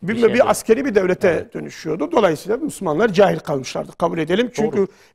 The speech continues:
Speaker 2: bir yerle alakalı değil. Yani eğer sadece Afrika'da İslam medeniyetiyle hiç tanışmamış Müslümanların cahil kalmasından bahsetseydik biz buna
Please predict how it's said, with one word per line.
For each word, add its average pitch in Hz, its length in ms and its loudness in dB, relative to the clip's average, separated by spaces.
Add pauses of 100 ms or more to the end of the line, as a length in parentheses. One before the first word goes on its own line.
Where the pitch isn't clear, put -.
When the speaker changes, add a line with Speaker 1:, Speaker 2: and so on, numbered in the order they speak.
Speaker 2:
bir 247 80 0
yerle 220 340 6
alakalı 170 520 2
değil. 139 200 -2
Yani 202 260 4
eğer 208 220 4
sadece 202 420 2
Afrika'da 175 680 -2 (380)
İslam 247 300 -2
medeniyetiyle 196 600 2
hiç 240 180 -2
tanışmamış 190 680 -4 (520)
Müslümanların 196 640 0
cahil 196 300 4
kalmasından 160 800 0
bahsetseydik 202 800 -2
biz 175 160 -6
buna 190 260 2